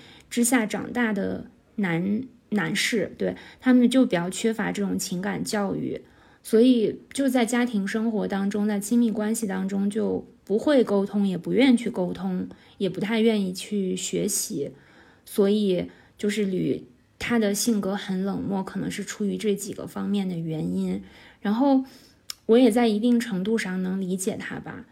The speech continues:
但是惠才的话，虽然说在那个时代里面，大家就是都有各种各样的坎坷的境遇，但是惠才其实他的家庭成员之间，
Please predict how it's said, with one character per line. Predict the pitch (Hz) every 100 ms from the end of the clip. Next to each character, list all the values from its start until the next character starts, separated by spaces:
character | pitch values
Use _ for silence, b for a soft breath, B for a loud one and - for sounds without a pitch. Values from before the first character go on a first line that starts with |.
| b b b _ -
但 | 269
是 | 262 277
惠 | 254 - 294
才 | 262 - 170
的 | 190 220
话， | - 220 208 - b b b b _ _ _ _ -
虽 | -
然 | 247 247
说 | 262 269 262
在 | 254 269 240
那 | 240 247
个 | 226 185 - -
时 | - - 190
代 | 185 240
里 | 226 196
面， | 180 180
大 | 196 208
家 | 202 208
就 | 104 110
是 | 101 -
都 | 76 110 151
有 | 90
各 | 87 101
种 | 98 92
各 | - 95
样 | 95 92
的 | 95 - - - B B -
坎 | - -
坷 | - 226 208
的 | - - _ _ _ b b -
境 | - 254 226
遇， | 208 214
但 | 190 247
是 | 240 240 208
惠 | 208 269
才 | 226 190 190
其 | -
实 | 208
他 | 208 233
的 | 220
家 | 202 214 214
庭 | 214 190 180
成 | - 180 185
员 | 185 180
之 | 185 185
间， | 190 185 180